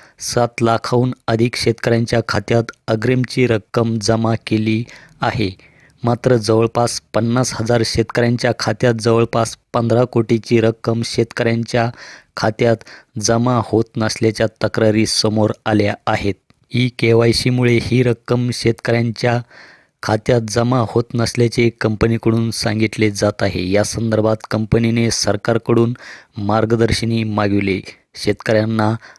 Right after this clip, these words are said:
आधार लिंक असणाऱ्या बँक खात्यावर अग्रिम जमा करण्याच्या सूचना आहेत. ज्या शेतकऱ्यांनी ई के वाय सी नसेल, आधार अपडेट नसेल, जनधन खाते बंद असेल, जनधन खात्यावर व्यवहार झाले नसतील,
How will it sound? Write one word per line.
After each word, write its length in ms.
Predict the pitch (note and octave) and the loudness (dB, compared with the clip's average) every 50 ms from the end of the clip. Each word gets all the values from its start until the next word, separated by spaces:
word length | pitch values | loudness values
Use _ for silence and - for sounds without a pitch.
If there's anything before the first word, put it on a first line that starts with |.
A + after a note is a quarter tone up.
| _ - | _ -4
आधार 280 | G#2+ G#2 G2+ A2 A2+ A2+ | 0 0 2 2 2 2
लिंक 260 | A#2 A#2+ A#2+ A#2+ - - - | 2 0 0 -2 -4 -6 -6
असणाऱ्या 560 | A#2 - - A2 A#2 A#2 A#2 A2+ A#2 A2+ A2+ | -6 -4 -2 -2 -2 0 0 2 2 2 0
बँक 360 | G#2 G2+ G2 A2 B2 B2+ A#2 | 0 0 0 -2 -2 -2 -4
खात्यावर 420 | - - A2+ - - A#2+ A#2+ A#2 A#2+ - _ - | -6 -6 -4 -2 0 2 2 2 0 -2 _ -4
अग्रिम 400 | A#2+ A2 A2 A#2+ B2+ B2+ B2 B2 | -4 -2 0 0 0 0 0 0
जमा 320 | A2+ A#2+ A#2 A2+ A#2+ A#2 | 0 0 0 0 0 -2
करण्याच्या 760 | - - - A2 A2 A#2 A#2 A2+ A2 G#2+ - A#2 A2+ A2+ A#2 A#2 - - - - _ - | -2 -2 -2 -2 -2 -2 -2 -2 -2 -2 -2 -2 -2 -2 -2 -6 -10 -18 -20 -20 _ -16
सूचना 560 | - - - A2 - - A#2 A2+ A2 A2 - - _ _ _ _ - | -6 -4 -4 -4 -2 -4 -2 -2 -2 -2 -2 -4 _ _ _ _ -4
आहेत. 300 | A#2 A2 E2+ F2 F2+ F#2 - - - - - _ _ - A2 | -4 -4 -4 -4 -6 -8 -10 -16 -20 -20 -20 _ _ -8 -2
ज्या 140 | G#2 A2 A#2 A2+ | 0 0 2 2
शेतकऱ्यांनी 600 | - - G#2+ - - - A2+ A#2 A#2 A#2 A#2+ B2+ - - | 0 -2 -4 -4 -2 -2 -2 0 0 -2 -2 -4 -4 -4
ई 120 | B2 B2 - - | -4 -4 -2 0
के 100 | A#2+ A#2+ | 0 2
वाय 200 | A#2 A#2 A#2 A2+ | 4 2 2 0
सी 220 | - - A#2+ A#2+ | 0 -2 -2 -2
नसेल, 480 | A#2 A#2 A#2+ - - C3 B2 A#2+ A#2 A#2 - - - - _ _ - | 0 0 -2 0 0 0 0 0 -2 -6 -10 -18 -20 -20 _ _ -2
आधार 260 | G#2+ G#2 A2 A#2 B2 - | -2 0 2 0 0 0
अपडेट 320 | - A#2+ A2+ - B2 A#2 - - | -2 -4 -2 0 -2 -2 0 -2
नसेल, 420 | A#2 A#2 - - B2 A#2+ A#2 A2+ | -2 -2 0 0 0 0 0 0
जनधन 520 | G#2+ A2 A#2 B2+ B2 B2+ A#2+ G#2+ A2 B2+ C3+ - - | 0 0 0 0 0 -2 0 0 0 0 -2 -4 -4
खाते 380 | - - G2+ - - B2 A#2 | -4 -6 -4 0 0 0 0
बंद 340 | G#2+ G#2 A2+ A#2+ B2 B2 A#2+ - - - - | 0 0 0 0 0 0 -2 -4 -4 -4 -6
असेल, 400 | A#2 - - B2 A#2 G#2+ A2 A2+ - - - - - _ _ - G#2+ | -4 -2 0 0 0 -2 -4 -6 -10 -16 -20 -20 -20 _ _ -6 -2
जनधन 360 | A2+ A2+ A2+ A#2 A#2+ C3 A#2+ A2 | -2 0 0 0 0 0 -2 -2
खात्यावर 580 | - - G#2+ - - B2 A#2+ A#2 A#2 A#2 A#2+ | -4 -4 -4 0 0 2 2 4 4 4 4
व्यवहार 640 | A#2 A2 G#2 G#2 A2 A#2 A#2 A2 G#2 G#2+ A#2 B2+ B2 | 2 2 2 2 2 2 4 4 4 4 2 2 0
झाले 360 | G#2+ G2+ F#2+ G2 G#2+ A2+ A2+ | 0 0 0 2 2 2 2
नसतील, 540 | G#2+ A2+ B2+ B2+ - - - C3 B2 A2 | 0 0 -2 -4 -4 -2 0 0 0 0